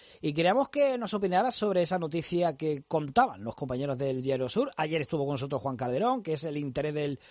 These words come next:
Unicaja de Málaga con oferta formal y esfuerzo no-, económico del banco, eh, por Sergio, eh, Rodríguez, el Chacho, que finalmente, por cierto, hoy también, mediante una carta,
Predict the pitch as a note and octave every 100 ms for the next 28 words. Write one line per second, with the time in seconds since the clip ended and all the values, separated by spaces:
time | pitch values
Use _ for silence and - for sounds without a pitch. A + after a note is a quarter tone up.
0 | - D3 C#3+ C3+ C#3+ D3+ C#3+ E3+ F3 F3+
1 | F#3+ G3 - A3 F3 - G3 F#3+ A3 -
2 | E3 D3 C3 - _ - C#3+ C#3 G3+ G3+
3 | F3+ D#3 D3 E3 E3 D3+ C3+ D3 F3 G#3
4 | F3 D#3+ F3 F3+ - - - _ C#3+ C3
5 | C#3+ C3 - D#3+ - E3+ E3 D3+ D3 C#3+
6 | C#3 C3+ B2+ - C#3 C3 C3 B2 C#3 D3
7 | A2 B2+ B2 F#3+ - - - _ D#3+ A#2+
8 | D3 D#3 F#3+ C#3+ E3 F3+ - E3+ D#3+ E3
9 | F#3+ G3 A#2 A#2+ A#2 B2 C#3 D3+ D3 D3
10 | F#3+